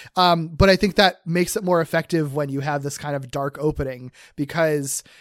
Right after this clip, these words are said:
you know, we're expecting him to be confronted by, you know, typical red and blue Spidey, but instead he's met in, like, a dark, creepy alley by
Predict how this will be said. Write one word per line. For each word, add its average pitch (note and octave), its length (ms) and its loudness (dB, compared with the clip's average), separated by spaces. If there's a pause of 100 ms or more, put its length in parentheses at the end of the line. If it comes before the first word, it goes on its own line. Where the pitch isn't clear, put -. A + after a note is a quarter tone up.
(260)
you G3 80 2
know, D#3+ 160 4
we're E3 300 0
expecting F#3 360 0
him E3+ 80 -2
to D#3 80 -4
be E3 60 -4
confronted D#3 480 -4
by, C3+ 520 -4
you D#3 100 -8
know, B2+ 160 -6
typical D3+ 340 -4
red D#3 160 0
and C#3+ 60 -8
blue E3+ 160 4
Spidey, D3+ 440 2 (200)
but E3+ 100 0
instead F3+ 400 2
he's E3+ 180 -4
met E3+ 220 -2
in, E3+ 140 -4
like, E3 120 -6
a D#3+ 60 -2
dark, D3 380 -4
creepy D#3 440 -8
alley D#3+ 500 -4
by D3 500 -2